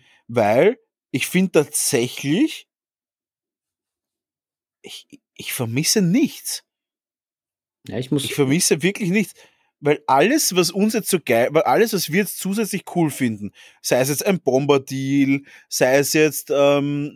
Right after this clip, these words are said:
Speaker 1: sei es jetzt eben diese Schlussschlacht von den Hobbits,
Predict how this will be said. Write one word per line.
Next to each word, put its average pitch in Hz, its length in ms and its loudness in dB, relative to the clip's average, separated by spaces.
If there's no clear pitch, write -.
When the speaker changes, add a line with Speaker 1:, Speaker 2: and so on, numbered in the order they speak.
Speaker 1:
sei 135 220 2
es 143 80 0
jetzt 156 180 -4
eben 147 260 2
diese 151 360 2
Schlussschlacht 135 840 0
von 135 200 -6
den 147 180 -2
Hobbits, 127 600 -2